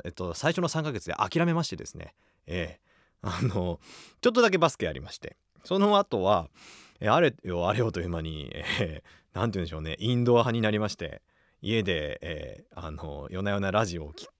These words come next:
聞いたりとか、<laughs> ええ、テレビドラマを楽しんだりとかっていうような、ええ、テレビっ子、ラジオっ子になりまして、ええ、いろいろありまして、ええ、今に至るということでですね。<laughs> はい。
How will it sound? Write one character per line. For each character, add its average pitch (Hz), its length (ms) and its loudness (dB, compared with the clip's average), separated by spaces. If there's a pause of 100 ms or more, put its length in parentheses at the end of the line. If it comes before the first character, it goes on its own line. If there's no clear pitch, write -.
聞 87 140 -10
い 80 40 -10
た 92 120 -4
り 80 100 -8
と - 80 -16
か、 78 180 -16 (340)
<laughs> 220 260 -6
え 92 340 2
え、 80 40 -6
テ 92 100 -2
レ 92 80 0
ビ 92 100 0
ド 92 80 0
ラ 87 100 -2
マ 71 520 -8
を 69 400 -10
楽 85 180 -4
し 90 100 -8
ん 85 40 -8
だ 76 80 -8
り 73 100 -12
と - 100 -14
か - 200 -14 (140)
っ - 20 -20
て - 100 -10
い 80 40 -6
う 76 40 -6
よ 78 140 -8
う - 20 -10
な、 73 180 -14 (280)
え 95 140 -2
え、 - 20 -6
テ 101 100 -2
レ 107 60 2
ビ 104 100 0
っ - 60 -6
子、 85 100 -8
ラ 82 100 -2
ジ 90 80 -2
オ 110 40 0
っ 110 40 -4
子 85 120 -6
に 78 80 -10
な 82 40 -8
り 98 80 -4
ま 101 120 -2
し - 80 -14
て、 76 280 -8
え 85 80 -8 (180)
え、 80 60 -8 (400)
い 117 120 0
ろ 123 160 6
い 120 80 4
ろ 117 140 6
あ 120 60 6
り 170 100 6
ま 196 120 6
し - 100 -4
て、 180 320 6
え 104 120 -2
え、 - 80 -6
今 107 180 0
に 90 140 -6
至 92 180 -2
る 90 80 -2
と 78 120 -10
い 71 40 -10
う 71 40 -12
こ 85 100 -14
と - 80 -10
で 80 80 -14
で 82 100 -14
す - 140 -10
ね。 - 180 -10 (240)
<laughs> 240 180 2
は 170 260 2
い。 104 140 -4